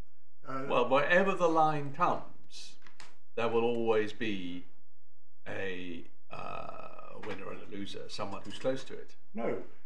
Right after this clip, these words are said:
Speaker 1: There's, there's a, in our case, if you look at the purpose of the benefits cap, and I'll take your lordships and my lady to the speech, I think it's of Lord Wilson in D A and D S, spells out with some care what the purpose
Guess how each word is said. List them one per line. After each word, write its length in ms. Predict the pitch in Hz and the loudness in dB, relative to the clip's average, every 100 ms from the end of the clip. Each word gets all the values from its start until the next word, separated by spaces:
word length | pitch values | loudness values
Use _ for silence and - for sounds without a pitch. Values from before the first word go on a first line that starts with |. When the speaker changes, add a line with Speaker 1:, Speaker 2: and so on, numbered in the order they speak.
| - - | -2 -2
Speaker 1:
There's, 140 | 165 | -2
there's 260 | 214 196 160 | -2 -2 -2
a, 120 | 175 175 - - - - - - - - - - - | -2 -2 -2 -2 -2 -2 -2 -2 -2 -2 -2 -2 -2
in 80 | 165 | 0
our 280 | 196 226 226 | 4 4 4
case, 240 | 160 117 - - - - - - | 0 0 -2 -2 -2 -2 -2 -2
if 100 | - | -2
you 140 | 165 160 180 | -2 -2 -2
look 160 | 220 | 0
at 160 | 214 - | -2 -2
the 60 | - - | -2 -2
purpose 560 | - 180 170 165 156 156 | -2 0 0 0 -2 -2
of 140 | - | -2
the 60 | 131 | -2
benefits 520 | 135 117 107 - - - | -2 -2 -2 -2 -2 -2
cap, 180 | - - | -2 -2
and 100 | - | -2
I'll 200 | - 170 | -2 -2
take 80 | - | -2
your 180 | 170 151 | -2 0
lordships 500 | 143 131 131 127 - | 0 0 -2 -2 -2
and 100 | 117 | -2
my 100 | 120 | -2
lady 380 | 117 123 117 - - - - - - - - - | -2 -2 -2 -2 -2 -2 -2 -2 -2 -2 -2 -2
to 80 | 147 | -2
the 220 | 131 131 | -2 -2
speech, 300 | - 156 147 135 | -2 -2 -2 -2
I 40 | - | -2
think 140 | 151 123 | -2 -2
it's 140 | 120 | -2
of 160 | 127 113 | -2 -2
Lord 240 | 117 113 | -2 -2
Wilson 340 | 123 113 - - - - | -2 -2 -2 -2 -2 -2
in 280 | - - | -2 -2
D 80 | 120 | -2
A 80 | 113 | -2
and 300 | 113 104 101 117 | -2 -2 -2 -2
D 160 | 110 | -2
S, 60 | 107 - - - - - - - - - | -2 -2 -2 -2 -2 -2 -2 -2 -2 -2
spells 260 | - 170 135 | 0 0 0
out 140 | 127 | 0
with 140 | 131 - | -2 -2
some 200 | 127 135 - | -2 -2 -2
care 260 | 160 101 - | 0 0 -2
what 160 | 117 117 | -2 -2
the 280 | - - 160 | -2 -2 -2
purpose 400 | 151 131 135 | 0 0 -2